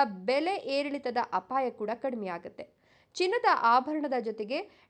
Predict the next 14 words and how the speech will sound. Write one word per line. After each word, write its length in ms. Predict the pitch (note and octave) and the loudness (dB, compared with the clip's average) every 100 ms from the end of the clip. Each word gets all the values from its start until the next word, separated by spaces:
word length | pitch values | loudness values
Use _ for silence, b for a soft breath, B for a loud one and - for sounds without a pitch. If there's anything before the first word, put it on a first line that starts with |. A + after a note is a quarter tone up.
| G3 | -4
ಡಿಜಿಟಲ್ 540 | C#4+ E4+ G#4 A4 F4 A#3+ | -2 0 0 0 -2 0
ಗೋಲ್ಡ್, 720 | C4+ C#4 D4+ D#4 - _ B3 | 2 2 2 -2 -8 _ -2
ಇ 180 | E4 | 0
ಟಿ 120 | G4 G#4+ | 2 2
ಎಫ್ಗಳು 580 | F4+ - - B3 B3+ | 0 -2 0 2 2
ಅಥವಾ 720 | B3 B3 D4+ D#4 C#4 F#4 - - | 2 0 0 4 4 4 -4 -6
ಮ್ಯೂಚುವಲ್ 580 | A#3 C#4+ G#4 A4+ G#4+ F4+ | 0 2 0 0 -2 0
ಫಂಡ್‌ಗಳಂತಹ 720 | D4+ B3 B3+ B3 A3+ G#3+ A#3 D4 G4 - | -2 -2 0 0 -2 -6 0 2 0 2
ಆಧುನಿಕ 800 | G3 A3+ D#4 E4+ F#4 G4 F4 - D#4 G4 B B _ | 6 8 8 4 -2 -2 -2 0 0 0 B B _
ಆಯ್ಕೆಗಳನ್ನ 800 | A3+ C4 F#4 A4+ G#4+ D4+ D4 A#3+ A3+ | 4 6 4 2 -2 0 0 0 -4
ನೀವು 260 | G#3+ G#3 | -4 -6
ತೆಗೆದುಕೊಂಡ್ರೆ 640 | A#3 G#3+ G#3+ A3 G3+ G3 B3 | -6 -6 -6 -6 -8 -4 -4
ತುಂಬಾನೇ 520 | B3+ G4+ E4+ G#3 G#3+ | -2 -2 2 0 0
ಒಳ್ಳೆಯದು. 440 | G#3+ F#3 F3+ - | -4 -6 -8 -12